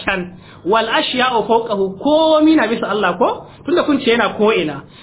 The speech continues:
Sannan wa innahu, kuma a lokaci guda a magana ku, tunda kun ce ko ina, fawqal fawqi, yana birbishin birbishi ko? Lokaci guda, tunda kun ce yana fi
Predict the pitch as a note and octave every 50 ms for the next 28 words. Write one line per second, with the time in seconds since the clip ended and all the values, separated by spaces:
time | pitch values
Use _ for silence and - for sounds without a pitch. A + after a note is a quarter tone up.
0 | - - - - A#3+ A#3+ B3+ C#4+ E4 F4+ D#4+ C#4+ - C#4 E4 F#4 F4+ D#4 C4+ A#3+
1 | A#3 A3+ - D4 F4 E4 D4+ C#4+ C4+ D#4 F4 F4 D4 - - - C#4+ D4 A#3 A#3+
2 | A3+ B3 C4+ A#3 A#3 A3+ A3+ C4 F#4 F4 E4 - - - D4+ D#4 D4+ C4 - -
3 | C#4 C#4+ C#4 - - C4+ A3 - - - D4 C#4+ B3+ A3+ F#3 F3 E3 D3+ - -
4 | - - - - - - D4+ E4 E4+ E4 - C#4+ A#3 G#3 F#3 F#3 - G#3+ G#3+ A3
5 | G#3+ - - F3 F3 B3+ D#4+ D#4+ B3+ G#3+ F3+ F#3+ F#3 F3+ A3 A#3 A3+ B3+ B3+ F#3+
6 | F#3 D3+ D3 D#3+ C#3+ E3+ E3+ - G3+ D#4+ G#4 G#4 - - - - - - - -
7 | - - - E3+ A3+ D#4+ F#4 F#4 - D4 - C#4 C4+ A#3+ B3 A#3 - D4+ D#4+ D4
8 | - C#4 C#4+ C4 B3+ - - A#3 A#3+ C4+ B3+ A#3+ G#3 G3+ - C#4 C#4